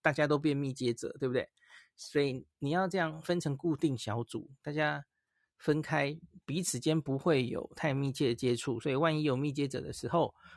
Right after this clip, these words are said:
发生案例的时候，你可以让密接者的人数最少化吼，整体的这个行程不会被，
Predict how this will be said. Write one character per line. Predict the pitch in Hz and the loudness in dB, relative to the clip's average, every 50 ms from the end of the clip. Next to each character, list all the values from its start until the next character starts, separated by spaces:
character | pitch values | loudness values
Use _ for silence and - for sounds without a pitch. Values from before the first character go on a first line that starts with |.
| - _ | -16 _
发 | - - 147 | -4 -4 -2
生 | - 170 165 | 0 -2 -2
案 | 165 180 170 156 151 | 0 2 2 2 2
例 | 151 170 151 | 2 2 2
的 | 131 127 | 0 -2
时 | 117 - 127 | -2 -2 0
候， | 123 151 170 139 131 131 - - | 2 2 2 2 0 -2 -8 -14
你 | 131 | -10
可 | - - 156 | -4 -2 -2
以 | 151 | 0
让 | 156 170 160 | 0 0 0
密 | 160 160 156 151 | 0 0 -2 -2
接 | 139 - 147 143 | -2 0 -2 0
者 | 139 - 123 120 | 0 -2 -2 -2
的 | 123 120 | -2 0
人 | 113 113 113 123 131 | 0 2 2 0 0
数 | - - 139 | -2 -4 -4
最 | 127 - 147 123 | -2 0 0 0
少 | 113 - - - - | 0 -2 -6 -8 -6
化 | - - 151 123 - - - | 2 4 4 4 4 0 -4
吼， | - 123 - - _ - - - _ _ | -6 -6 -6 -8 _ -20 -20 -20 _ _
整 | _ - - 135 147 170 | _ 0 0 2 2 0
体 | 165 - 143 120 117 | -2 -4 -4 -6 -4
的 | - 131 - - - - _ _ _ | -4 -4 -4 -4 -8 -14 _ _ _
这 | - 151 | -6 -4
个 | 139 147 | -2 -2
行 | 123 - - 127 135 | -4 -4 -4 -4 -4
程 | 135 - - 120 123 120 | -4 -4 -4 -4 -4 -4
不 | - 123 127 | -4 -4 -4
会 | 127 - 160 139 127 | -2 0 0 0 0
被， | - - 139 135 117 - - - | 0 0 -2 -2 -2 -4 -10 -16